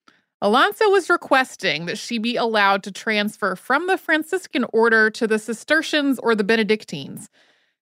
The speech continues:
When he made this request, she was probably a Clarian nun, also known as the Poor Clares, in the Franciscan monastery of Burgos.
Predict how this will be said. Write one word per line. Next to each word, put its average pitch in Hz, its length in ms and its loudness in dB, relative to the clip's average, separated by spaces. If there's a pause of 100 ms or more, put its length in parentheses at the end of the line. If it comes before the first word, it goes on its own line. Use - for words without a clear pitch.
When 220 120 4
he 226 120 6
made 262 440 4
this 339 300 -2
request, 190 760 0
she 233 200 -6
was 214 180 2
probably 302 640 0
a 269 80 -2
Clarian 233 640 0
nun, 196 340 -2 (260)
also 202 280 -4
known 208 180 0
as 202 140 -4
the 202 100 -2
Poor 226 320 0
Clares, 220 680 -2 (360)
in 220 140 4
the 233 100 4
Franciscan 247 580 0
monastery 208 640 2
of 175 220 -6
Burgos. - 580 -8